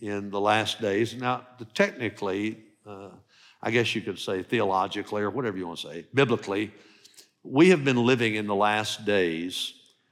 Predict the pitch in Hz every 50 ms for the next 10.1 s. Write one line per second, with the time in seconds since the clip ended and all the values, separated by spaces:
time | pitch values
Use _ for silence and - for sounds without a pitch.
0 | _ _ _ _ _ - - - - 131 117 - - 113 104 - 127 151 151 147
1 | 120 120 123 113 - - - - 113 - - - 156 147 156 151 135 127 127 107
2 | 110 107 92 92 92 98 104 107 104 110 120 120 123 120 117 - - 98 95 98
3 | 101 - - 104 95 92 92 92 143 139 101 95 - - 117 117 113 117 113 147
4 | 180 190 175 - - 156 139 131 131 - 135 123 117 113 104 95 98 92 87 85
5 | 87 90 - - - - - _ _ _ _ _ _ _ _ _ _ - - 113
6 | 113 110 104 98 101 101 107 107 101 95 - - _ _ _ _ _ _ _ _
7 | _ _ _ _ - - 113 98 139 143 143 135 - - - - 156 143 - 117
8 | - - 107 92 85 90 101 104 - - - 104 98 101 95 - - - - -
9 | _ - 135 127 139 131 135 - 160 151 151 143 143 139 127 117 117 120 120 113
10 | 117